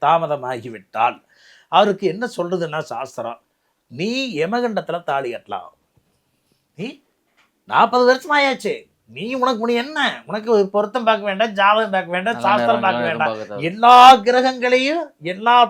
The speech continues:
Speaker 1: தோஷத்தையும் நீ
Speaker 2: ஆ.
Speaker 1: அனுபவிச்சு வந்துட்ட.
Speaker 2: ஓகே.
Speaker 1: உனக்கு வயசு நாற்பதே வந்துருச்சு, நீ யமகண்டத்துல தாலி கட்டலு
Speaker 2: ம்.
Speaker 1: அப்படின்னு சொல்லிட்டாங்க ஆணுக்கு. ஒரு பெண்ணுக்கு முப்பத்தி மூணு வருஷத்துக்கு முடிஞ்சு முப்பத்தி நாலாவது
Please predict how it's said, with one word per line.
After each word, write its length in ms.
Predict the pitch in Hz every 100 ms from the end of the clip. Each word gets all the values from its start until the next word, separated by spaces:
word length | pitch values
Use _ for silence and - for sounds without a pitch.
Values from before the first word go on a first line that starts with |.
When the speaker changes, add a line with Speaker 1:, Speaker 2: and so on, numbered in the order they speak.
| -
Speaker 1:
தோஷத்தையும் 460 | 240 196 240 262 254
நீ 40 | 220
Speaker 2:
ஆ. 40 |
Speaker 1:
அனுபவிச்சு 420 | 220 269 269 202 220
வந்துட்ட. 240 | 208 -
Speaker 2:
ஓகே. 460 | - _ _ - 104
Speaker 1:
உனக்கு 200 | 202 208
வயசு 300 | 247 247 320 339 _ _ _ _ -
நாற்பதே 480 | 180 226 233 247 254
வந்துருச்சு, 400 | 214 226 196 160 381 _ _ _ 170
நீ 100 | 262 226
யமகண்டத்துல 480 | 233 269 269 247 226 202
தாலி 160 | 180
கட்டலு 300 | 156 - 131 120 _ _ _
Speaker 2:
ம். 100 | 107
Speaker 1:
அப்படின்னு 280 | 151 165 190 -
சொல்லிட்டாங்க 400 | 139 117 110 - - - 117
ஆணுக்கு. 300 | 156 127 110 - _ _ _ _ -
ஒரு 120 | 233 240 240
பெண்ணுக்கு 480 | 240 285 294 - 254 180 202 214 160
முப்பத்தி 580 | 233 - 311 311 - 262 202 185 _ _ _ 170
மூணு 180 | 247 247 190
வருஷத்துக்கு 460 | 202 - - 202 165
முடிஞ்சு 260 | 202 226 220
முப்பத்தி 260 | 190 226 247
நாலாவது 300 | 220 214 196